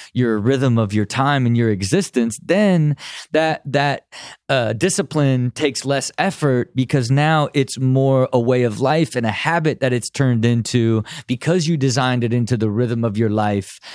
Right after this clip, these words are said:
rather than just like, "Oh man, I haven't worked out for two weeks.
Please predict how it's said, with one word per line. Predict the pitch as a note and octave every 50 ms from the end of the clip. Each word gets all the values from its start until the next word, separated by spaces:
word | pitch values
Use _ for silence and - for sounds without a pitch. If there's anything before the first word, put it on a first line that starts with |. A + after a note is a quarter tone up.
| - - -
rather | - A#2 D3 D#3 E3+ F3 E3+ D#3+ D3+
than | B2+ A2+ C3 B2 A#2+ A2
just | G2 B2 A#2 A2+ G#2 - -
like, | A2+ G#2+ G2+ F#2+ F#2+ - _ -
"Oh | - - F3+ D3+ B2+ A2+
man, | C3+ E3+ E3+ D3+ C#3+
I | D#3+
haven't | F3+ C#3+ B2 B2
worked | D3+ E3+ D3 - G3
out | F#3 E3 B2+
for | - A2
two | - - G#3 F3
weeks. | C3+ D#3+ F3+ E3+ C3+ - - -